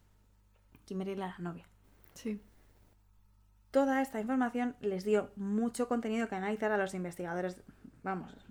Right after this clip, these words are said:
Speaker 1: tenía muchos viajes había hecho este hombre. <laughs> El F B I sospechaba que los crímenes de Israel podían haber comenzado en su periodo en el ejército,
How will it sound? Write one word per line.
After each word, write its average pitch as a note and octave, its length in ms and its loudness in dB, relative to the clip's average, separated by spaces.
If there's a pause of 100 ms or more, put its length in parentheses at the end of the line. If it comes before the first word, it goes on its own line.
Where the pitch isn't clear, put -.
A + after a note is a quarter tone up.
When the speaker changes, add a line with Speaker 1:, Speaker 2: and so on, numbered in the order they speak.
Speaker 1:
tenía F3 260 -2
muchos A#3 540 6
viajes G#3 320 10
había F#3+ 240 6
hecho F#3 160 4
este G3 180 2
hombre. - 220 -4
<laughs> - 1400 2
El A3+ 140 4
F C4 220 4
B C4+ 80 4
I C#4 60 2
sospechaba C4+ 460 0
que B3+ 100 -2
los B3 120 0
crímenes A#3 380 0
de A#3+ 80 4
Israel A3+ 280 0
podían A3 300 0
haber A3 240 -2
comenzado B3 600 2
en A3+ 100 -2
su G#3+ 140 -4
periodo G3 220 2
en F#3+ 60 2
el F3+ 100 0
ejército, F#3+ 540 -6